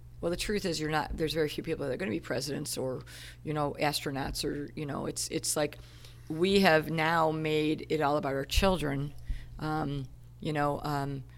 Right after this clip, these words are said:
I, I, I put a meme on my, on my Facebook or my Instagram. It's like, in nineteen seventy-five, we were in the back of a pickup truck, no seatbelts, you know, just, this was childhood. Now, your generation, you wanna bubble, wanna bubble wrap them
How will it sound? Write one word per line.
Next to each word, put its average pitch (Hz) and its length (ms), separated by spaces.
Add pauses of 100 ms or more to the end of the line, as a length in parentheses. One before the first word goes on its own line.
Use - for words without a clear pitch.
(120)
I, 160 60
I, 165 300
I 147 60
put 151 160
a 160 60
meme 165 300
on 147 140
my, 143 260
on 143 180
my 139 160
Facebook - 480
or 143 140
my 135 160 (120)
Instagram. 151 480
It's 143 140
like, 143 160 (240)
in 165 100
nineteen 170 300
seventy-five, 160 680
we 156 160
were 147 200 (280)
in 165 80
the 170 60
back 160 240
of 151 60
a 139 60
pickup 190 340
truck, - 400 (320)
no 170 100
seatbelts, 160 680
you 151 60
know, 139 320
just, - 300
this - 160
was 147 160
childhood. 160 540 (260)
Now, 156 460 (240)
your 214 180
generation, 151 540
you 143 60
wanna 147 120
bubble, 196 340
wanna 139 380
bubble 214 340
wrap 135 240
them 110 240